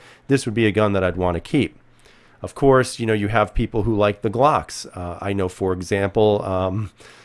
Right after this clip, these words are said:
Spec Ops is a huge lover of Glocks. He loves Glocks. He, he has, ton-, I mean, dozens of them. And if you hear a dog barking, that's my crazy dog in the background. But he's got, you know, I don't even know how many he's got, but it seems like he's just got an everlasting, um,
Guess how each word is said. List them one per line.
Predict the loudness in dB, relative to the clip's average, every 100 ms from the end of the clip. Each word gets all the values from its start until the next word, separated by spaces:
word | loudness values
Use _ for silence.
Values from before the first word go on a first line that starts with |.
| _
Spec | -8 0 2 6
Ops | 6 6 0 -10
is | -2 2 2 2
a | -2
huge | -2 2 4 4 0
lover | 2 4 4 4 2
of | -2 0
Glocks. | 4 4 4 -2 -6
He | -4
loves | 2 4 4 2
Glocks. | 4 6 6 2 -8
He, | -4 -4 -4 -6
he | -4
has, | -2 -4
ton-, | -8 -18 -4 -4 -2
I | -2
mean, | 0 -2 0
dozens | 4 4 4 -2
of | -4
them. | -4 -6 -8 -6
And | -2
if | 0
you | 4
hear | 4
a | 6
dog | 6 6
barking, | 2 2 0
that's | -2 -4
my |
crazy | -4 -4 -6
dog | -6 -8
in | -6
the | -4
background. | -4 -4 -6 -10 -20 -20 -6
But | 0 2
he's | 4
got, | 4 4 -4 -4
you | 2
know, | 2 2 -4 -14 -8
I | 4 4
don't | 6 2
even | 2 2
know | 0
how | 2 2
many | 2 -2
he's | -4
got, | -4 -4
but | -4
it | -4
seems | -2 0 2
like | 0
he's | -2 -6
just | -4 0
got | 2 2
an | -2 -2
everlasting, | 2 2 2 -2 -20 -14 -4 0 0 0 -2 -2 -4 -4
um, | -2 -2 -4 -10